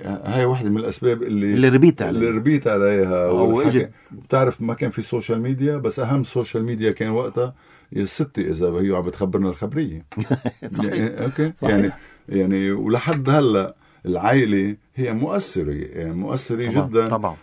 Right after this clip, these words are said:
Speaker 1: بالحكاية اللي بتخبر
Speaker 2: مهم.
Speaker 1: لأولادها.
Speaker 2: مهم.
Speaker 1: فمشان هيك يعني التارجت تبعنا كمان المقاتلين السابقين.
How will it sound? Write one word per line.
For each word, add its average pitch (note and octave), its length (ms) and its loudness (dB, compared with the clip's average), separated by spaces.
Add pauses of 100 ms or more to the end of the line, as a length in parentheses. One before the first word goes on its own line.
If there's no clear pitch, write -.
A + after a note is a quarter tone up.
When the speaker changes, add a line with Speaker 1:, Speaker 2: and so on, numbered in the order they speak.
(120)
Speaker 1:
بالحكاية A2+ 680 2
اللي G#2 160 2
بتخبر G2 500 -2
Speaker 2:
مهم. F2 520 -2
Speaker 1:
لأولادها. F2+ 580 -2
Speaker 2:
مهم. F#2+ 220 -12 (260)
Speaker 1:
فمشان F2+ 1600 -2
هيك D3+ 320 2
يعني F#2+ 840 0
التارجت G2 420 -2
تبعنا F2+ 280 -4
كمان E2 260 -6
المقاتلين D2+ 480 -8
السابقين. C#2 500 -14